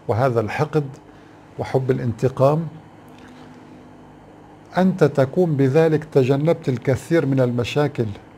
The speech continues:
وعندما تتسامح، دراسات علمية تقول بأن المتسامحين والعافين عن الناس هم أطول الناس أعماراً. لماذا؟ لأنه يعيش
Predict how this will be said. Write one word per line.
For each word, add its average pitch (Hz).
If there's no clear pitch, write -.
وعندما 156
تتسامح، 135
دراسات 127
علمية 123
تقول 135
بأن 131
المتسامحين 127
والعافين 113
عن 110
الناس 120
هم 139
أطول 135
الناس 127
أعماراً. 120
لماذا؟ 120
لأنه 127
يعيش 127